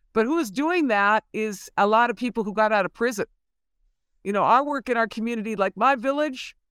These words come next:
I think, like, one out of four, one out of three men is in prison or out of prison or in some kind of a quick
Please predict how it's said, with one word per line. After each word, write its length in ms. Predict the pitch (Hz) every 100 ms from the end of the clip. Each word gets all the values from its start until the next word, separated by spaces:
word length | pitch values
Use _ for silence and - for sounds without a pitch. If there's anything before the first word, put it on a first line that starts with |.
| _ _ _ _ _
I 120 | - 214
think, 200 | 247 226
like, 200 | 196 185
one 240 | 220 233
out 120 | 226
of 120 | 214
four, 320 | - 233 226 220
one 200 | 220 233
out 160 | 226
of 80 | 214
three 280 | - 208 220
men 280 | 220 233 202
is 180 | 180
in 180 | 190 185
prison 400 | - 214 196 208
or 120 | 175
out 220 | - 196 196
of 80 |
prison 400 | - 214 208 196
or 100 | 180
in 120 | 175 190
some 200 | 208 196
kind 240 | 208 202
of 80 | 180
a 80 | 160
quick 240 | - 247